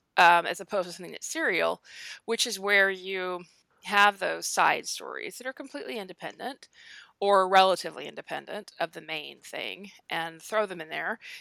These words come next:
and it's part of the same universe, and your, your readers will go, "Yes, I love this." Um,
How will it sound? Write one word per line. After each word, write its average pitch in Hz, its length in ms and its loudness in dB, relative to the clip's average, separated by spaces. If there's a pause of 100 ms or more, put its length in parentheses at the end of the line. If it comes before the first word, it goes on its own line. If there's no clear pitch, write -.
and 202 100 4
it's - 120 -2
part 233 300 6
of 196 60 -10
the 190 60 -8
same 170 300 -2
universe, 156 760 -8 (120)
and 175 260 6
your, 180 280 -4 (180)
your 175 160 -10
readers 180 320 -6
will 160 80 -14
go, - 80 -12 (160)
"Yes, - 500 -2
I - 120 -2
love 285 280 2
this." - 300 -12 (480)
Um, 165 460 8